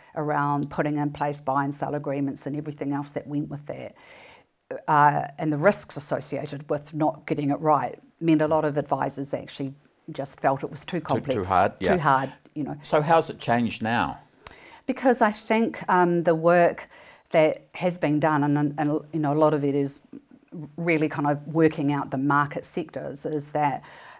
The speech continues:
Speaker 1: uh, yes, there is a sector of the market in New Zealand, about fifty thousand companies by my reckoning, uh, that, um,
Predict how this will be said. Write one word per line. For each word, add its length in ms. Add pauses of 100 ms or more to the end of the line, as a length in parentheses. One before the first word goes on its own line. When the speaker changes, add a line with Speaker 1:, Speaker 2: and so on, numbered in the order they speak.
(160)
Speaker 1:
uh, 180
yes, 220
there 240
is 220
a 460
sector 400
of 120
the 60
market 440
in 100
New 120
Zealand, 320
about 280
fifty 260
thousand 360
companies 320
by 140
my 200
reckoning, 440 (440)
uh, 300 (200)
that, 360 (160)
um, 460